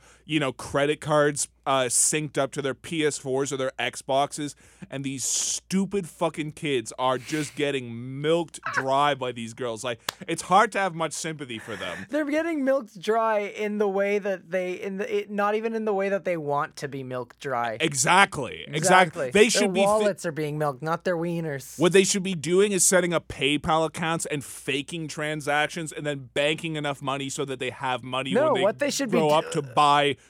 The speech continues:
Speaker 1: real shit for
Speaker 2: What they should be
Speaker 1: girls.
Speaker 2: doing is, like, s-, saving the money and going on, like, Chaturbate and shit, where the girls actually <laughs> get naked and do stuff. Like, at least put your money,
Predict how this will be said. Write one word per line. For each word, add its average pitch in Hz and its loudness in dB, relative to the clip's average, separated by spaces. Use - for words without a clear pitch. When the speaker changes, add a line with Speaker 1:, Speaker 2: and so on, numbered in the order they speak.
Speaker 1:
real 147 -2
shit 151 -4
for - -4
Speaker 2:
What 202 2
they 226 2
should 240 2
be 220 -2
Speaker 1:
girls. 180 0
Speaker 2:
doing 208 2
is, 175 -2
like, 165 2
s-, - -6
saving 175 0
the 175 0
money 175 0
and 151 -2
going 165 2
on, 165 -2
like, 160 -2
Chaturbate 165 0
and 127 -10
shit, 131 0
where 143 0
the 143 -2
girls 165 2
actually 175 0
<laughs> - -2
get 208 0
naked 208 2
and 185 -2
do 202 2
stuff. 175 0
Like, 180 0
at 202 -2
least 214 -2
put 254 4
your 220 -4
money, 208 2